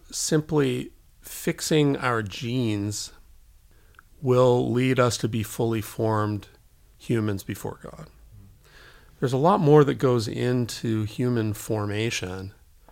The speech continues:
than simply thinking that we are the genetic equivalents of auto mechanics popping the hood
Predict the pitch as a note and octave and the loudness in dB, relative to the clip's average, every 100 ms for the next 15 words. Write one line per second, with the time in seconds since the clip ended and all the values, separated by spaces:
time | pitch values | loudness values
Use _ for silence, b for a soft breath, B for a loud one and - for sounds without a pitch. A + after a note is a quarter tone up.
0 | b b - - G#2+ G#2 - A#2 B2 A2 | b b -14 -4 -2 -2 0 -2 0 -2
1 | G#2 C#3+ A#2 B2+ A2 G#2 G#2 A#2+ A2+ A2 | 0 -2 0 2 2 2 0 -2 -2 -2
2 | A2+ A2+ A#2+ A#2 B2+ A2 G#2+ G#2+ G#2+ G2+ | 0 0 0 2 4 4 6 4 0 -2
3 | A2 A2 G#2+ G#2 - - A2+ A#2 A2+ A2+ | -2 0 -2 -6 -10 -4 0 0 0 -2
4 | G#2+ - B2 A2+ A2 G#2+ G2+ - G#2+ A2 | -4 2 2 4 2 2 -2 -2 -2 4
5 | A#2 A#2+ A2 G#2 - A2 G#2+ G2+ - - | 6 6 4 2 0 2 2 0 -2 -4
6 | A2+ A2+ A2+ A2 G#2 G2+ B2+ A#2 F#2+ G2 | 2 2 4 2 2 2 6 6 6 0